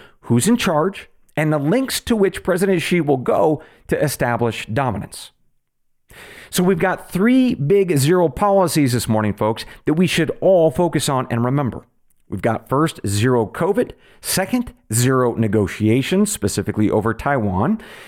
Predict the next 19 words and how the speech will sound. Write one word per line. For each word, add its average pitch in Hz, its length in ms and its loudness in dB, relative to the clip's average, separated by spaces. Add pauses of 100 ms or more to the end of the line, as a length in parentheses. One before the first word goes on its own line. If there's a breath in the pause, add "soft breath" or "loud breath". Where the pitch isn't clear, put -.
(200 loud breath)
and 240 440 -2 (260)
zero 113 320 0
dissent. 175 540 -4 (680)
Ah, 139 520 0 (160)
one 131 240 0
more 143 220 2
thing, 127 320 -2
one 170 200 2
more 165 360 2
zero 139 420 2
for 135 120 -2
you 123 80 4
to 123 80 2
consider, 131 460 -2 (580 loud breath)
and 165 200 -2
that 226 160 -2
is 202 520 2 (140)
zero 208 880 2
women. 165 480 0